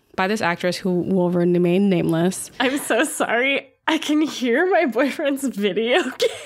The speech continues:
Speaker 1: Oh,
Speaker 2: like, through my
Speaker 1: no.
Speaker 2: headphones and everything. I'll be right
Speaker 1: Can
Speaker 2: back.
Speaker 1: you? Oh, that's wild.
Speaker 2: It's so funny. It didn't start until, <laughs> until we
Speaker 1: It's
Speaker 2: s-
Speaker 1: so funny 'cause I, I mean, I couldn't hear anything, so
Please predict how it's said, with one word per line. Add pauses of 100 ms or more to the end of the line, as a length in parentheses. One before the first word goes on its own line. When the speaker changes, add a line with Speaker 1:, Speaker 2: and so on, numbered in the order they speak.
(760)
Speaker 1:
Oh,
Speaker 2:
like,
through
my
Speaker 1:
no.
Speaker 2:
headphones
and
everything.
I'll
be
right (120)
Speaker 1:
Can
Speaker 2:
back.
Speaker 1:
you? (100)
Oh,
that's
wild. (240)
Speaker 2:
It's
so
funny.
It
didn't
start
until, (260)
<laughs>
until
we
Speaker 1:
It's
Speaker 2:
s-
Speaker 1:
so
funny
'cause
I,
I
mean,
I
couldn't
hear
anything,
so